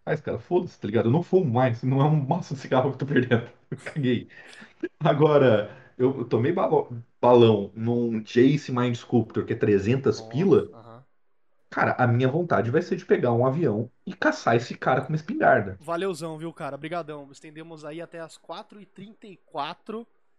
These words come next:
Speaker 2: da manhã.
Speaker 1: Pô, sensacional, cara.
Speaker 2: Bom, bom. Eu fico feliz que, que, que tem assunto. Mano, tem muito assunto, cara. E, e com certeza a gente não tocou em tudo que a gente podia tocar.
Speaker 1: Nossa, não, definitivamente
Speaker 2: Tá
Speaker 1: não, cara.
Speaker 2: ligado?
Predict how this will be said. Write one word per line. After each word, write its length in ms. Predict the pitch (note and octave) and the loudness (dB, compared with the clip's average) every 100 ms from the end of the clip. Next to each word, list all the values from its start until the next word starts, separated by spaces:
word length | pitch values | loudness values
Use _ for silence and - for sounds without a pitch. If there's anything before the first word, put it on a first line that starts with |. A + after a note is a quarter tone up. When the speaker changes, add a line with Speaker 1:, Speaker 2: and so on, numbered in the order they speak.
| _ _ _ _ | _ _ _ _
Speaker 2:
da 200 | C#3 D3+ | _ -10
manhã. 500 | F3+ E3+ C#3+ C#3+ F3 G#3 _ _ _ _ | -10 -12 -12 -12 -14 -16 _ _ _ _
Speaker 1:
Pô, 120 | - A#2 | -12 -8
sensacional, 640 | G2+ - - F3+ A#2 A#2 | -6 -6 -6 -4 -2 -2
cara. 180 | A#2 A#2 | -4 -10
Speaker 2:
Bom, 380 | C#3+ F3 F#3 E3 | -10 -12 -12 -12
bom. 320 | E3 E3 D3+ _ | -14 -14 -18 _
Eu 80 | D3+ | -20
fico 160 | _ | _
feliz 320 | - E3+ D3 | -16 -14 -14
que, 100 | - | -18
que, 320 | D3+ D3+ D#3+ D#3 | -20 -20 -20 -20
que 120 | D#3+ | -20
tem 160 | - D#3 | -18 -18
assunto. 360 | D#3 D#3 D3 E3 | -18 -20 -20 _
Mano, 160 | E3 | -20
tem 120 | D3 D#3 | -18 -20
muito 160 | D#3 | -20
assunto, 260 | D3+ C3 - | -20 -20 -18
cara. 180 | B2 B2+ | -16 -14
E, 120 | E3 | -14
e 260 | A#3 D#4 G#3+ F#3 | -14 -18 -18 -20
com 120 | - | -20
certeza 240 | D#4 F3 D#3+ | -20 -16 -16
a 40 | |
gente 100 | D3+ | -18
não 80 | D#3 | -20
tocou 240 | D#3+ D#3 D#3+ | -20 -18 -18
em 80 | D#3 - | -18 -20
tudo 220 | E3 D3 | -20 -20
que 120 | D3+ | -20
a 20 | |
gente 160 | C#3+ C3+ | -20 _
podia 200 | C#3 C#3+ | -20 -20
tocar. 460 | _ D3 - A2+ - | _ -20 -20 -20 -10
Speaker 1:
Nossa, 400 | C3+ D#3+ E3+ B2+ | 0 0 0 0
não, 200 | C3 A#2 | 2 2
definitivamente 680 | G2+ G#2 E3 - D3+ D3 D3 | 0 -2 -4 -2 -2 -2 -2
Speaker 2:
Tá 60 | |
Speaker 1:
não, 80 | G2+ F2+ | -4 -4
cara. 80 | - | -6
Speaker 2:
ligado? 140 | B2 | -6